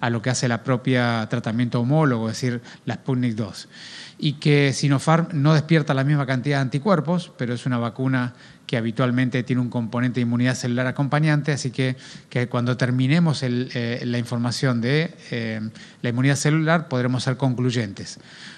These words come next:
Pero por estos motivos es que nosotros hemos insistido mucho en que el día de hoy, y además es una recomendación del Gobierno Nacional, al día de hoy las recomendaciones de combinaciones son de Sputnik uno con AstraZeneca o con Moderna,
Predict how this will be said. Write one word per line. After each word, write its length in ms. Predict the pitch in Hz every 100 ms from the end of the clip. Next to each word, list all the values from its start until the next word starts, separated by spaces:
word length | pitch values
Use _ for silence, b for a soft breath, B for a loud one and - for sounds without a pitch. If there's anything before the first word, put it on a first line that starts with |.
| B
Pero 220 | 127 117
por 140 | 123
estos 260 | 143 147 160
motivos 460 | 135 139 160 175 139
es 80 |
que 80 | -
nosotros 440 | 127 117 127 135 135
hemos 220 | 127 117
insistido 380 | 113 110 143 147
mucho 260 | 208 -
en 80 | 123
que 200 | 123 120 143
el 140 | 127
día 200 | 127 151
de 100 | 135
hoy, 260 | 143 175 185 B B B B
y 80 | 135
además 260 | 120 131 131
es 140 | 120
una 120 | 131
recomendación 640 | 123 117 120 120 127 139 131
del 140 | 120
Gobierno 320 | 120 127 120
Nacional, 520 | 120 - 120 147 185 - B B B
al 160 | 117 120
día 220 | 131 123
de 100 | 127
hoy 240 | 139 156 147
las 320 | 123 117 110
recomendaciones 800 | 160 151 143 131 120 117 147 127
de 120 | 120
combinaciones 960 | - 156 151 135 123 107 165 180 170 - B B B
son 400 | - 147 127 120
de 160 | 135 123
Sputnik 400 | - 160 151 151
uno 380 | 180 196 202 220 - B B -
con 220 | 202 202
AstraZeneca 760 | 165 135 131 143 139 139 131 -
o 220 | 214 160
con 160 | 147 123
Moderna, 480 | 117 139 151 214